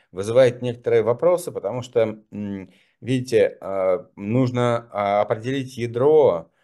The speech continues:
а, не фальсифицированных, а, м, не фальси-, не фальсифицированного распределения. А, и, а, о,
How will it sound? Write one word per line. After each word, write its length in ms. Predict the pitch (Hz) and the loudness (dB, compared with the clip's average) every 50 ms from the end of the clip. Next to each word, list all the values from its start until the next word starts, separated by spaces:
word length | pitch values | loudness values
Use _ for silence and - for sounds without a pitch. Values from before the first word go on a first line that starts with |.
| _ _ - | _ _ -8
а, 420 | - 90 90 90 90 87 82 - _ _ | -4 -2 0 0 0 -2 -4 -6 _ _
не 640 | - 107 107 113 123 131 131 127 123 120 110 104 - - 95 92 | -10 -10 -8 -4 -2 -2 -2 -2 -2 -4 -4 -6 -10 -14 -20 -16
фальсифицированных, 1080 | - 107 101 - - - 127 127 127 - 135 123 113 101 95 90 87 82 - _ _ _ _ _ | -14 -14 -14 -14 -12 -12 -12 -12 -8 -4 -2 0 0 0 0 -2 -6 -10 -12 _ _ _ _ _
а, 340 | 90 85 85 85 85 85 85 82 _ _ | -16 -14 -12 -12 -10 -12 -12 -14 _ _
м, 560 | 90 90 87 87 90 87 - 69 80 98 107 | -18 -16 -16 -16 -16 -18 -18 -18 -14 -10 -8
не 100 | 107 107 | -8 -8
фальси-, 300 | 107 120 113 - - 117 | -8 -12 -16 -14 -10 -6
не 160 | 120 120 127 127 | -4 -4 -4 -4
фальсифицированного 680 | 127 120 - - - - - - 123 110 107 101 98 95 | -6 -12 -16 -18 -20 -16 -8 -2 -2 -2 -2 -2 -6 -8
распределения. 840 | 90 - - 92 95 92 98 92 90 87 78 67 71 71 - - _ _ _ _ _ _ _ _ _ _ _ _ _ _ _ _ _ _ - | -12 -14 -16 -18 -16 -14 -14 -12 -12 -12 -14 -14 -16 -20 -20 -20 _ _ _ _ _ _ _ _ _ _ _ _ _ _ _ _ _ _ -8
А, 200 | 95 90 90 95 - - | -6 -4 -4 -4 -6 -6
и, 520 | 107 110 117 123 127 123 123 117 110 - - | -8 -6 -4 -4 -2 -2 -2 -2 -4 -6 -6
а, 420 | - 110 107 107 107 104 92 - - - | -6 -4 -2 0 0 0 -2 -2 -6 -6
о, 440 | 110 104 107 107 104 104 104 101 | -4 -2 0 0 -2 -2 -4 -8